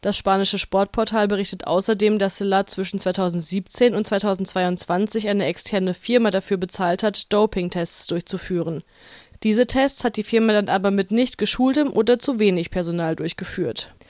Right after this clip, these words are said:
Inzwischen erklärte die wada Relevo gegenüber, dass sie eine Untersuchung eingeleitet habe. Man habe um eine Reihe von ausstehenden Korrekturmaßnahmen gebeten, die Celat dringend angehen müsse.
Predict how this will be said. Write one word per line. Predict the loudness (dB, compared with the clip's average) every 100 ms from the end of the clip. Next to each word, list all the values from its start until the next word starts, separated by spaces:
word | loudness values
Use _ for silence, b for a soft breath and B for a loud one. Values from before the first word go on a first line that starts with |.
| B B
Inzwischen | -6 0 0 0
erklärte | -2 0 0 0
die | 0 0
wada | 4 4 4 4
Relevo | 4 2 2 2
gegenüber, | 2 0 0 0 2
dass | 0 0
sie | 0
eine | 2
Untersuchung | 2 2 2 0 0 -4
eingeleitet | -2 -2 -2 -2 -4 -4
habe. | -2 0 -2 -6 b b b
Man | -2 2
habe | 4 4
um | 0
eine | 0 0 0 0
Reihe | 2 4 4
von | 2 -2
ausstehenden | 0 0 0 0 2 0
Korrekturmaßnahmen | 0 -2 -2 0 2 4 2 2 0 2 2
gebeten, | 0 0 -2 0 -4 -4 B
die | -8
Celat | -2 -2 -2 -4
dringend | -2 2 4 2 2
angehen | 0 0 -2 -4 -6
müsse. | -6 -4 -4